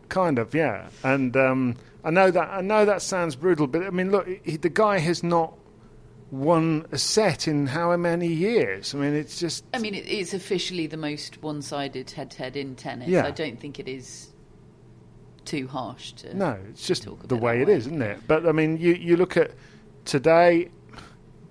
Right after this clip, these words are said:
Speaker 1: little flickers, I thought, where I thought he's gonna turn it on here, and frankly, Tiafoe shut the door on him. Um, you were in the stadium, Matt. What was the feeling for you watching him? I mean, d-,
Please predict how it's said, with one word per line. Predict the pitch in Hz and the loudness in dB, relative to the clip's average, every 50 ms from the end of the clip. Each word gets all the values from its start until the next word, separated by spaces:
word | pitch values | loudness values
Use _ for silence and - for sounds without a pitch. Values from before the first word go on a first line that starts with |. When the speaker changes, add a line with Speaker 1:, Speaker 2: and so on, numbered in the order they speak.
| - - - | -20 -14 -8
Speaker 1:
little | 156 139 131 139 156 160 - - 165 160 143 | -4 0 2 4 4 4 4 2 -2 -2 -4
flickers, | - - - 156 160 151 - 175 160 165 | -4 -2 0 0 0 0 0 -2 -2 0
I | 156 147 160 156 | 0 0 -2 -2
thought, | 151 - 165 165 160 165 170 170 - - - - - | -4 -2 0 2 2 2 0 -2 -6 -14 -20 -10 -4
where | 139 139 139 139 139 | 0 0 2 2 2
I | 135 120 | 0 0
thought | - - 151 143 - 139 | 0 2 2 2 2 0
he's | 127 117 | -6 -6
gonna | - 147 139 139 | -4 -2 0 -2
turn | 131 - - 147 143 135 | -2 -2 -2 -2 0 0
it | 135 127 | 0 2
on | 127 135 135 135 | 2 2 2 2
here, | 127 131 143 143 143 147 - - - | 0 0 0 0 -2 -2 -6 -8 -6
and | - 131 131 127 120 - - - - - - - - - - - - - - - - | -4 -2 0 -2 -2 -4 -8 -20 -20 -20 -20 -20 -20 -20 -20 -20 -20 -20 -20 -20 -20
frankly, | - - - 139 156 160 - 123 110 110 120 120 - - - - - - - | -14 -6 -4 -2 -2 -2 -4 -4 -4 -4 -4 -6 -10 -16 -20 -20 -20 -18 -10
Tiafoe | - - 135 131 123 - - 135 123 | -4 0 0 0 0 0 0 0 0
shut | - - - 156 127 - | 0 0 0 0 0 -2
the | 131 113 | -4 -4
door | 113 127 127 117 104 | -2 0 0 0 0
on | 92 92 | -2 -4
him. | 92 90 90 92 - - - | -10 -14 -14 -16 -16 -10 -4
Um, | 123 117 113 113 117 113 110 110 - - - - - - - - - | -2 -2 -2 -2 -2 -4 -6 -8 -10 -18 -20 -20 -20 -20 -20 -10 0
you | 135 143 147 | 4 4 6
were | 143 135 | 6 4
in | 131 | 2
the | 131 | 0
stadium, | 120 - - 139 123 120 117 110 113 107 104 | -4 -4 -2 0 0 0 0 -2 -4 -6 -6
Matt. | 104 101 101 - | -8 -10 -10 -6
What | 120 120 - | -6 -6 -6
was | - 120 - | -6 -8 -12
the | - 113 | -12 -14
feeling | - - 131 123 120 117 113 113 110 | -10 -6 -4 -4 -2 -4 -4 -8 -8
for | - - | -8 -8
you | 120 117 117 117 117 113 113 110 110 117 | -6 -4 -2 -2 -2 -2 -4 -6 -8 -8
watching | 117 117 117 - - - - 120 110 104 | -6 -6 -6 -6 -6 -8 -6 -6 -6 -8
him? | 95 92 92 92 | -10 -12 -12 -12
I | |
mean, | 104 110 110 110 107 101 | -10 -8 -8 -8 -8 -8
d-, | 113 - - 127 131 - | -10 -12 -12 -12 -14 -14